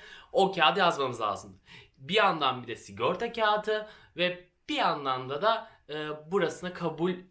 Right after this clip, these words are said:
e, izin kağıdı gibi bir imza istiyordu.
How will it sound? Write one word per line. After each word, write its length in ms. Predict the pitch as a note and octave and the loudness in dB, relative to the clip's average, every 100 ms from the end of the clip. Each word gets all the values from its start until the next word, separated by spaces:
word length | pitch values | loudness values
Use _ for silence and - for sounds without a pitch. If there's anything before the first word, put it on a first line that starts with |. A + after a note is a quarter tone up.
| - | -10
e, 80 | C#3 | -8
izin 600 | C#3 C#3+ C3 B2+ E3 E3+ | -8 -8 -10 -8 -8 -8
kağıdı 360 | - C3+ A#2+ | -2 0 0
gibi 240 | A#2 C3+ E3+ | -4 -10 -4
bir 240 | G3+ G3 - | -4 -6 -8
imza 680 | C#3+ B2+ D3 C#3 B2+ - - | -8 -4 2 4 4 0 -14
istiyordu. 680 | - - A2+ A2+ G#3+ G3 - | -14 -12 -10 -4 -2 -4 -10